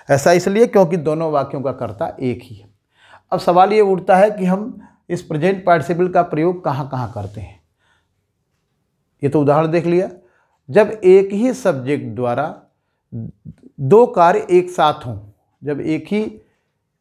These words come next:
कर्ता द्वारा दो कार्य एक साथ हों, तो ऐसे वाक्यों को हम जोड़ने के लिए प्रेजेंट पार्टिसिपल का प्रयोग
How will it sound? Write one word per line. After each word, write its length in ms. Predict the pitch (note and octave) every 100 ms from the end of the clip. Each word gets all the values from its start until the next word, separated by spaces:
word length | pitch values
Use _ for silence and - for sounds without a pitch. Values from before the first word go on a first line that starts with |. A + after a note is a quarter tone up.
| _
कर्ता 320 | - C3 C#3+ C3
द्वारा 520 | A2 A#2+ D3+ F#3 - C3
दो 320 | A#2+ E3 G3
कार्य 400 | G3+ D3+ F#3 -
एक 220 | E3 E3+
साथ 340 | - D#3+ D3 -
हों, 420 | C#3 F3+ C#4 _ _
तो 120 | D3+
ऐसे 380 | D3 D3+ D3 F3+
वाक्यों 460 | D#3 C#3 C3 - C#3
को 200 | - C3+
हम 360 | C3 D#3+ F3 _ _ _ A#2
जोड़ने 440 | C3+ D3 D3+ D3+
के 200 | D3 B2+
लिए 440 | A#2 B2 F3 - _ _ _ _ _ _ _ _ _ _ _ _ _
प्रेजेंट 400 | C3+ A#2 D3+ D3
पार्टिसिपल 440 | B2 A#2 - G#3+ A3
का 140 | B2
प्रयोग 400 | - A2+ B2+ F#3